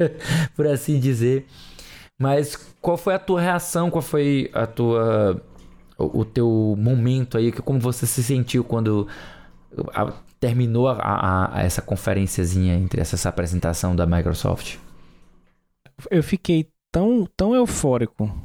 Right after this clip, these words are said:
Speaker 2: mas tão eufórico com, com o anúncio do, do Hi-Fi, que eu invadi a live do Memória ram, cara, porque eu, eu, eu não tinha outra forma de, de expressar minha felicidade, porque é ver o Shinji Mikami falando, que ele é um dos caras que eu,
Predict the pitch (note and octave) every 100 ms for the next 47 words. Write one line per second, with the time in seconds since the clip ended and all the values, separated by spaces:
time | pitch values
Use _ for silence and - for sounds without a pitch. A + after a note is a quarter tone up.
0 | - - B2 - E3 G3 A#3 - C#3+ B2+
1 | A#2+ _ - C3 B2+ A#2+ A#2 A2 - -
2 | B2+ A#2+ A2+ A#2 - A#2 A2 G#2+ G#2+ -
3 | - A#2 G2+ G2+ - B2 D#3+ C#3+ - _
4 | _ _ _ _ _ _ - C3 C3 -
5 | D3 D#3 G3 C#3+ F3 F3+ - _ - A#2+
6 | A2+ B2 B2+ B2+ A#2+ C3 A2+ A2 A2 G2+
7 | - - A2+ - C3 B2+ B2+ C3+ B2 C3
8 | - C3 B2+ - - - - - D#3+ E3
9 | F#3+ A3+ - G#3 G3 E3+ F3 F3 F3+ E3+
10 | D3 B2+ - _ _ _ _ _ D3+ D3
11 | C3+ C3 A#2+ B2 B2+ D3+ C3+ - C#3 C#3+
12 | - C3 B2 A#2 A2+ C3+ E3 A2 - _
13 | _ _ - C#3 D3+ C#3 C3+ D3+ A3+ -
14 | G3+ G3 F3+ D3+ D3+ D3 A#2 C3+ D3 B2
15 | A#2 A#2 - A#2 A2 - A#2 A2+